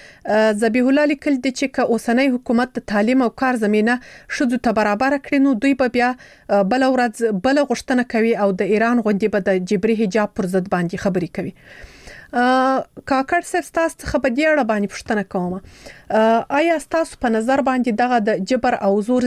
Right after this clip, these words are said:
زیاتی نه دی چې د یو، اه، نالیدلي راتلونکي او د یو، یوازې د یوې وړاندوینې یا د یوې بیرې په خاطر باندې یو ټول مملکت، اه، د ټول مملکت نیمه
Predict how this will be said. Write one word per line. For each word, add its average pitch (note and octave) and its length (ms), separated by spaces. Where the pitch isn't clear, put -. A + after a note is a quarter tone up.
زیاتی A#3 360
نه C#4+ 100
دی D#4+ 180
چې - 680
د G3 100
یو، A3 260
اه، G#3+ 240
نالیدلي A#3 580
راتلونکي G#3 600
او G#3+ 140
د F#3+ 140
یو، G#3+ 400
یوازې B3+ 480
د G#3 80
یوې A3 280
وړاندوینې A3 580
یا F#3+ 100
د A#3+ 60
یوې A3+ 280
بیرې D#4+ 200
په A#3 120
خاطر A#3+ 380
باندې G#3+ 280
یو G3+ 140
ټول C4 240
مملکت، G#3+ 520
اه، - 540
د G3+ 180
ټول D4 240
مملکت A3 600
نیمه A#3+ 240